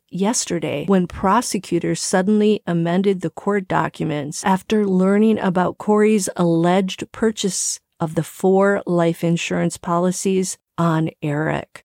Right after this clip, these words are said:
Corey's arrest happened so fast, without warning, that she clearly did not have time to cancel her subscription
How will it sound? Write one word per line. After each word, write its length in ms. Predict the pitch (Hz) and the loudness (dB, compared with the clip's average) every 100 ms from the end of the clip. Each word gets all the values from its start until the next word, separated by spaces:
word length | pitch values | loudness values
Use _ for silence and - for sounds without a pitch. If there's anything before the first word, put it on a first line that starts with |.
| - | -12
Corey's 400 | - 214 233 240 - | -2 2 2 2 2
arrest 520 | 202 175 170 160 - | 0 2 0 0 -4
happened 320 | 170 170 165 | -4 -2 -4
so 460 | - - 196 196 208 | -4 -2 2 2 0
fast, 720 | - 190 190 180 165 - 185 | -2 -2 0 0 -4 -2 0
without 420 | 185 196 208 - | 0 2 0 0
warning, 680 | 175 185 214 214 156 139 - _ _ - | 0 2 4 2 0 -4 -10 _ _ -6
that 320 | 196 196 - | 0 0 0
she 240 | - 214 190 | -4 -2 -4
clearly 640 | - - 226 269 285 202 170 | -6 -8 -2 2 4 4 2
did 220 | 175 175 | 2 0
not 240 | 185 196 | 2 0
have 200 | 208 190 | 0 -2
time 300 | - 185 185 | -2 -2 -2
to 220 | 190 190 - | -2 -4 -6
cancel 560 | - 185 190 208 196 | -2 0 0 -2 -2
her 200 | 185 180 | 0 -2
subscription 1000 | 175 - 156 - - 226 220 - 151 156 | 0 -4 -4 -6 -4 -2 0 -2 -2 -4